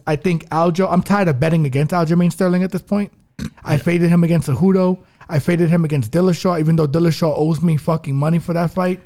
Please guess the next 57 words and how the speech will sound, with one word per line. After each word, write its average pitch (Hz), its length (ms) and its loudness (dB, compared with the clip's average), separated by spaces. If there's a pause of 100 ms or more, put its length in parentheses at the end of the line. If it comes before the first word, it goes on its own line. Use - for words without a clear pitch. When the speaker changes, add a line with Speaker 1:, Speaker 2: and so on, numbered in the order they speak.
(160)
Speaker 2:
I, 123 320 -4
listen, 131 240 -2
Speaker 1:
Fuck 151 320 -2
him. 113 300 -2 (100)
Speaker 2:
side 156 280 -4
note, 120 280 -4
Dillashaw 151 340 -2
owes 127 220 -2
a 110 40 -4
lot 110 200 -2
of 101 80 -8
people. 95 280 -6
My 156 120 -2
man 160 220 -2
walked 151 300 -4
in 139 100 -2
there 123 340 -4
compromised. - 20 -20
Speaker 1:
Compromised. 151 760 0
Speaker 2:
I 160 80 -6
don't 180 120 -4
know 165 60 -4
how 147 200 -6
he 160 120 -4
even 151 180 -4
got 120 180 -8
cleared 165 440 -4
to 156 80 -10
fight. 170 340 -4 (580)
He 208 180 0
told 208 260 -4
the 143 80 -2
referee, 143 540 -4
he 147 80 -2
told 170 200 -4
people 156 180 -2
backstage, 147 460 -4
"Hey, 147 120 -4
listen, 131 400 -4 (220)
my 131 120 -2
shoulder's 147 340 -4
gonna 139 180 -2
pop 131 280 -2
out. 123 300 -4 (840)
Give 139 160 0
me, 151 140 0
give 131 140 -4
me 151 60 0
some 147 160 -6
time 147 240 -2
to 135 40 0
readjust." 131 640 -2 (140)
How - 120 -4
you 403 120 -6
gonna 359 100 -4
say 156 220 -4
that? 113 340 -8